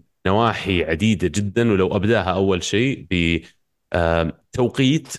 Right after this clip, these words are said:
اتخاذ القرار على المشاكل هذه اللي صايرة. آم،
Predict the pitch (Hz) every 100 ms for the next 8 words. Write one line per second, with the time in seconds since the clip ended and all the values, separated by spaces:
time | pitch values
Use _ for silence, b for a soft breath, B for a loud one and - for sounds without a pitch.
0 | - 113 - - 113 117 127 123 92 -
1 | 92 104 113 87 85 - 92 87 85 80
2 | 78 76 82 78 80 b b _ _ -
3 | 85 85 87